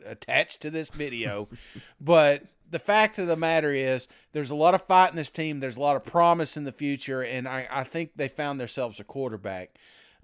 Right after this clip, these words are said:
Speaker 1: Unfortunately, Lane Kiffin was not gonna let that victory happen. <laughs>
Speaker 2: Yeah. Well, here's the problem with all that, Shane, 'cause I agree. Connor Wigman, first career start, incredible. First two drives were touchdown drives.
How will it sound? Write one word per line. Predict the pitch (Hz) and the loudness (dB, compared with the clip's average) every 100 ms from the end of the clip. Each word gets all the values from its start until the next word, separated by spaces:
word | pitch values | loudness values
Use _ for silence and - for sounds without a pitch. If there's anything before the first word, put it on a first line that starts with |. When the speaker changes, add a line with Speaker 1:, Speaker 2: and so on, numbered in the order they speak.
| 127 - | -8 -2
Speaker 1:
Unfortunately, | 180 202 - 151 139 127 127 117 - _ _ _ _ | 4 4 4 -4 -8 -4 -4 -4 -10 _ _ _ _
Lane | 113 147 175 | -2 -2 -2
Kiffin | - 180 156 131 117 110 _ _ | 0 0 0 -4 -8 -10 _ _
was | 131 123 | -8 -6
not | 135 160 - | 0 0 0
gonna | 165 143 | -2 0
let | 151 160 - | 0 0 2
that | 151 139 | 2 2
victory | 123 160 - 147 131 | -2 -2 -2 -4 0
happen. | 135 123 110 98 90 - | 2 2 0 -8 -16 -12
<laughs> | - - - - 123 | -12 -12 -16 -14 -4
Speaker 2:
Yeah. | 131 143 113 - | 0 0 -2 -2
Well, | 156 196 | 0 0
here's | 180 180 233 | 0 0 -2
the | 190 | -2
problem | - 214 247 180 | -4 -4 -4 -6
with | 135 | -4
all | 135 135 | -4 -4
that, | 123 - | -6 -6
Shane, | 156 156 | -8 -8
'cause | 151 170 | -6 -4
I | |
agree. | 160 135 208 - | -4 -2 -4 -4
Connor | 175 190 143 | -4 -2 -2
Wigman, | 170 175 135 127 - _ _ _ | -2 -2 -4 -6 -8 _ _ _
first | 185 190 - | -4 -4 -4
career | 170 165 151 | -2 -2 -2
start, | - 156 151 143 - _ - | -4 -4 -2 -4 -6 _ -6
incredible. | 135 - 165 147 113 107 | -6 -2 0 2 0 -8
First | - 180 165 | -4 -2 -2
two | - 170 | -4 -4
drives | 131 143 147 143 - | -2 0 0 -2 -8
were | 120 | -10
touchdown | 123 185 180 151 120 107 | -4 -4 -4 -4 -4 -4
drives. | 113 104 80 | -6 -6 -8